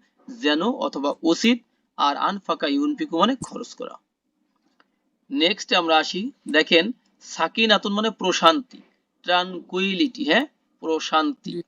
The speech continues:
Speaker 1: প্রশান্তি। শুনলেও তো প্রশান্তি লাগে ভাই, তাই না?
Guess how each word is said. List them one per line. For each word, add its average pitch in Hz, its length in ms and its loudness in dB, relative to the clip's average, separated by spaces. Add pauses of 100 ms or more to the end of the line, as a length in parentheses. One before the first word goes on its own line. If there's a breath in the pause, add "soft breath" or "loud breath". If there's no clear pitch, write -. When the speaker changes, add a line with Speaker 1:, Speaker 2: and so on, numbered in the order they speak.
(100)
Speaker 1:
প্রশান্তি। 160 720 -4 (340)
শুনলেও 220 360 0
তো 220 120 -4
প্রশান্তি 165 440 -2
লাগে 117 180 -8
ভাই, 117 180 -10
তাই 160 140 2
না? 247 120 4